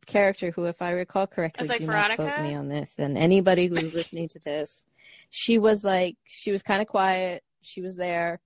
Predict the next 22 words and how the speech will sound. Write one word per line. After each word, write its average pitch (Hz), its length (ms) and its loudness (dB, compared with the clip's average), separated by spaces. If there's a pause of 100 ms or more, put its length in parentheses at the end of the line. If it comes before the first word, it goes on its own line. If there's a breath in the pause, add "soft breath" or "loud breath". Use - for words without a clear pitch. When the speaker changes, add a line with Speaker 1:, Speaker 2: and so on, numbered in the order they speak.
(320)
Speaker 1:
and 180 140 -6
then 185 120 -4
suddenly 175 340 -6
she 170 220 -8
Speaker 2:
Oh 156 80 -10
Speaker 1:
betrayed 151 320 -4
Speaker 2:
my 190 100 -8
God, 180 320 -2
Lena 220 200 2
Speaker 1:
Lena. 240 120 -2
Speaker 2:
has 233 180 -2
no 220 160 -4
friend. 165 340 -14
Well, 208 340 0
she - 180 -6
does 214 180 -2
in 226 120 -12
fan 175 240 -14
fiction. - 440 -20
We'll 196 120 -16
say 185 180 -8
that. - 280 -6